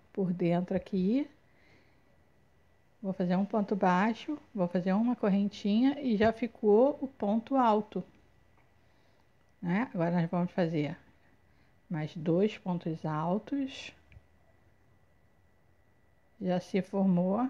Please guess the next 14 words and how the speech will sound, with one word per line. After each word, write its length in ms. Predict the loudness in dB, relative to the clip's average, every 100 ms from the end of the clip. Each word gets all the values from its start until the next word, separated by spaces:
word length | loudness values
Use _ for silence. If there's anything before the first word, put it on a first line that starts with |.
| -4 -6
metade 640 | -6 -4 -4 -4 -4 -2
de 100 | 0
um 160 | 2
leque. 480 | 4 2 0 -6 -8 -8 -20 -20 -20 _ _ _ _ -20 -20 -20 _ -2
Por 240 | -2 0
quê? 280 | 0 0 -2
Se 120 | -2
a 60 | 0
gente 160 | 0 -2
fosse 260 | -4 -2
fazer 480 | -2 0 2 2 2
do 160 | 0 -2
outro 260 | 0 -4
jeito, 600 | 0 4 4 2 -6 -14